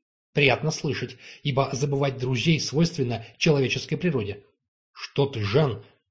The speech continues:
Черные глаза Шандера стали очень серьезными. «Я никогда не забываю друзей. Да и что мы без них-то?» «В юности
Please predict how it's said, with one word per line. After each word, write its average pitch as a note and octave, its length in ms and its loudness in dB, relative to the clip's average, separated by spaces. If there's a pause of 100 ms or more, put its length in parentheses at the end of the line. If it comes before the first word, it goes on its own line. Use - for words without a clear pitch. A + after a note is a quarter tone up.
(100)
Черные B2 340 0
глаза A#2 300 -2
Шандера A#2+ 540 -2 (160)
стали B2+ 420 0
очень A#2 240 -2
серьезными. G2+ 600 -2 (240)
«Я B2+ 240 2
никогда C3+ 680 0
не B2 140 -2
забываю C3+ 400 0
друзей. C#3+ 640 0 (200)
Да B2 120 0
и C3+ 140 0
что - 340 2
мы D3 120 6
без B2+ 220 -2
них-то?» - 340 0 (1300)
«В G#2 80 -12
юности D3 540 0